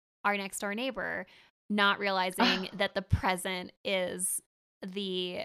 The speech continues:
Speaker 1: ex-boyfriend's peeled off face that he's trying to just get rid of.
Speaker 2: <laughs>
Speaker 1: I was like, "This is the scariest thing I've ever seen." <laughs> It's so horrifying.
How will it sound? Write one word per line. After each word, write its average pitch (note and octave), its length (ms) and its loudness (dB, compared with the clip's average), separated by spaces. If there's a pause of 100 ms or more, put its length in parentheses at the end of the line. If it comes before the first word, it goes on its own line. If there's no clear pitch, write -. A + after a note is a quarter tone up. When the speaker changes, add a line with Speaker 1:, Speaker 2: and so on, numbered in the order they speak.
(520)
Speaker 1:
ex-boyfriend's F#3+ 1080 0 (280)
peeled G3 340 -2
off F3+ 240 -2 (140)
face F3+ 260 -2
that - 160 -6
he's F#3+ 260 -4
trying F3+ 400 -2
to - 120 -8
just F#3+ 200 -6 (160)
get F#3+ 280 0
rid F3+ 160 -4
of. F3+ 300 8 (260)
Speaker 2:
<laughs> - 280 -14
Speaker 1:
I A#3 80 4
was A#3+ 220 4
like, G#3 340 2 (120)
"This G#3+ 340 4
is D#4 120 -2
the A#4+ 180 -4
scariest F3+ 680 0
thing E3+ 180 -6
I've E3 160 -8
ever E3+ 280 -6
seen." - 360 -8 (180)
<laughs> D#4 100 8 (120)
It's C#4+ 380 4
so A#3 500 6
horrifying. A#3 800 2